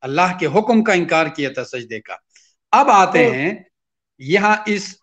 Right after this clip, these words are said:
Speaker 1: मशीनरी साहब को मुगालता हुआ है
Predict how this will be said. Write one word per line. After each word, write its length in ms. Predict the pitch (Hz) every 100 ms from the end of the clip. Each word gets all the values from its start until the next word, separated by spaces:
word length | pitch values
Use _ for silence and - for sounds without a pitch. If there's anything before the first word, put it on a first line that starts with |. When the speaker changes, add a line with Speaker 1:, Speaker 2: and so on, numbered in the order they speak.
| _
Speaker 1:
मशीनरी 580 | 127 135 156 170 175 190
साहब 280 | 190 175 -
को 100 | 165
मुगालता 520 | 156 135 175 185 190
हुआ 340 | 185 165 156 131
है 440 | 131 139 170 -